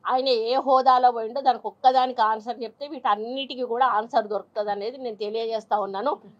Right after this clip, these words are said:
ప్రభుత్వ నిధుల దుర్వినియోగం గురించి మాట్లాడే నైతిక హక్కు మీకు అస్సలు లేదని చెప్తా ఉన్నాను. ఈరోజు వంద కోట్లు, రెండు వందల కోట్లు పెట్టి మీ సొంత ఫ్లైట్ కొనుక్కునే స్థాయికి మీరు ఎట్లా ఎదిగారు అని అడుగుతా ఉన్నాను.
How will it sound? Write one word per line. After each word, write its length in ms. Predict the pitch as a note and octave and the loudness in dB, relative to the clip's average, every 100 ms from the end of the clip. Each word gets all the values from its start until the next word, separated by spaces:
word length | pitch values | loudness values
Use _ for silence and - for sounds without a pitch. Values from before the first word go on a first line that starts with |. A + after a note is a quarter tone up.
| - _ - | -20 _ 4
ప్రభుత్వ 640 | A#3+ A#3 D#4 - D4+ D4 - _ | 4 4 0 2 4 4 2 _
నిధుల 340 | G#3+ A3+ D4 D#4+ | -6 -2 2 2
దుర్వినియోగం 800 | C#4 C4+ C#4 C#4 C4+ C4 B3+ | 4 -2 -2 -2 -2 -2 -2
గురించి 280 | B3 B3 B3+ | -4 -6 -10
మాట్లాడే 680 | A#3 A3 A3 G#3+ B3 B3 C4+ | -6 -2 -2 0 -2 0 -2
నైతిక 500 | B3 G3+ G#3+ A#3 B3+ | -2 -4 -4 -6 -6
హక్కు 480 | A#3+ A3 - C#4+ G#4+ _ _ _ - A3+ | -2 -2 -2 -2 -2 _ _ _ -20 -4
మీకు 340 | A3 D4 - | -2 2 6
అస్సలు 540 | A3+ - - D#4 D#4 | 4 4 4 4 6
లేదని 420 | D#4+ C4 B3+ B3+ C4 | 2 4 2 0 0
చెప్తా 320 | A#3 - A3+ | -2 2 2
ఉన్నాను. 380 | A3+ A3 G3+ F3+ _ _ _ | 2 -2 -4 -8 _ _ _
ఈరోజు 280 | A3+ C4 C#4 | 0 2 2
వంద 360 | B3 A3+ B3 C4+ C#4 | 4 2 4 2 2
కోట్లు, 360 | B3+ C4+ C4 D4 | 2 0 2 -2
రెండు 220 | C4+ B3+ | 0 -2
వందల 280 | B3 B3 B3 | -2 2 0
కోట్లు 420 | A#3+ A#3 B3+ C#4 | 0 -4 -2 -4
పెట్టి 260 | A#3 B3 D4+ | -2 -4 -4
మీ 160 | C4+ | -8
సొంత 420 | A3+ A3 G#3 G#3+ C#4+ | -6 -4 -6 0 -2
ఫ్లైట్ 380 | C#4+ A3 B3 | 2 0 2
కొనుక్కునే 480 | C4 B3+ B3 B3 A#3+ | -2 -2 -2 -6 -6
స్థాయికి 420 | A3+ G#3 G3+ A3 | -2 0 0 -4
మీరు 200 | C4 C4+ | -8 -6
ఎట్లా 300 | A#3 G#3 B3 | -6 -2 2
ఎదిగారు 480 | B3 A#3+ A3+ A3+ G#3 | 2 0 -4 -4 -2
అని 140 | G3+ A#3+ | -2 -2
అడుగుతా 380 | A#3 A#3 A#3+ | -6 -2 0
ఉన్నాను. 280 | G#3+ G3+ F#3 | 0 -2 -10